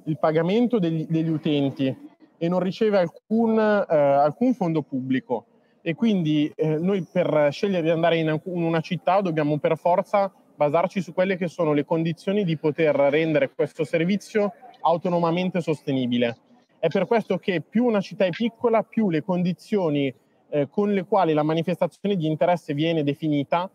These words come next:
sono importanti per noi. Faccio l'esempio, nel caso di Pesaro hanno deciso di, eh, consentire l'accesso a un solo operatore, nel caso di Rimini a soli due operatori.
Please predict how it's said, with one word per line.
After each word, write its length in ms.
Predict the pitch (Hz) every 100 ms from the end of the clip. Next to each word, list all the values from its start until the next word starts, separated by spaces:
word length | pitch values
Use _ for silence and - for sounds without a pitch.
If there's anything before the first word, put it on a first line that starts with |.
| _
sono 220 | _ 190 180
importanti 520 | 180 180 170 160 151
per 160 | 147
noi. 360 | 139 139 127 123
Faccio 260 | - 180 185
l'esempio, 440 | 226 175 180 160
nel 120 | 135
caso 220 | 135 175 160
di 140 | 196
Pesaro 540 | - 165 165 170 185 - - -
hanno 320 | - 165 175
deciso 480 | 165 175 - 190 180
di, 340 | 165 170 180 - _ - _
eh, 280 | 151 147 147 -
consentire 480 | 202 185 202 190 185
l'accesso 420 | 175 226 214 -
a 40 |
un 120 | 185 185
solo 320 | - 220 214
operatore, 760 | 180 165 156 180 170 143 135 - _ _
nel 140 | 160 160
caso 260 | 196 185
di 120 | 190
Rimini 440 | 190 220 220 214 202
a 100 | 165
soli 260 | - 214 208
due 140 | 185
operatori. 640 | 170 156 147 170 151 139